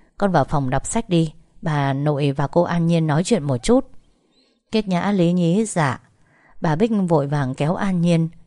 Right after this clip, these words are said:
đi vào trong phòng ngủ của mình, không hề biết một thân ảnh nhỏ nhắn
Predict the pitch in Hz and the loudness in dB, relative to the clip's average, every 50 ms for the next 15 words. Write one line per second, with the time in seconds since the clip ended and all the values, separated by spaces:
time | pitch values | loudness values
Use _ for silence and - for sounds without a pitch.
0 | _ - 214 208 - 180 160 139 131 - - 180 180 170 - 151 131 135 139 143 | _ -2 -2 0 2 2 0 0 0 0 -2 -2 -2 -2 -2 -2 -2 0 0 0
1 | 135 - - 143 135 139 143 139 131 127 127 - - - - _ - _ _ _ | -2 0 0 -2 0 0 0 0 -2 -4 -6 -10 -18 -20 -20 _ -20 _ _ _
2 | - 233 226 202 185 170 135 147 196 254 254 208 170 131 123 - 202 208 202 - | -4 -2 0 0 2 0 2 2 2 2 2 2 0 0 0 0 -2 -4 -4 -2
3 | 170 151 123 127 147 147 139 131 131 135 151 147 170 220 277 | -4 -4 -2 -2 -2 -2 -2 -2 -2 -2 -2 0 0 -2 -2